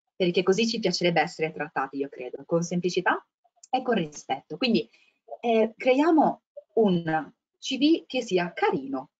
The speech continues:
Carino è la prima parola così originale che mi viene da usare. Certo, ben venga la creatività.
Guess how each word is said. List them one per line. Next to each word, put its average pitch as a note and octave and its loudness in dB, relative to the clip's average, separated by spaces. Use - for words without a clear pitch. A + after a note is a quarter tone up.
Carino F4 6
è A#3+ 2
la A3+ 0
prima A#3 0
parola G#3+ 4
così A3 0
originale G#3+ 0
che F#3 -2
mi F3 -2
viene E3+ 0
da D#3 2
usare. C#3+ 0
Certo, E3+ -4
ben C4+ 4
venga C4 2
la C#4+ 4
creatività. F#3+ -4